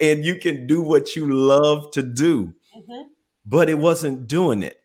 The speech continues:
Speaker 1: And you said the Lord spoke to you and said, "Purpose." Go back to that statement
Speaker 2: Service,
Speaker 1: again.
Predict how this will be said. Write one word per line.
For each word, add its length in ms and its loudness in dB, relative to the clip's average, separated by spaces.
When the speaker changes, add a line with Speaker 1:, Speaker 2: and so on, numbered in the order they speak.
Speaker 1:
And 560 -2
you 540 -6
said 420 -4
the 140 -2
Lord 440 -2
spoke 500 -8
to 60 -8
you 520 -8
and 360 -8
said, 520 -10
"Purpose." 680 -8
Go 260 0
back 360 -6
to 160 -4
that 300 -8
statement 800 -10
Speaker 2:
Service, 540 -4
Speaker 1:
again. 100 -18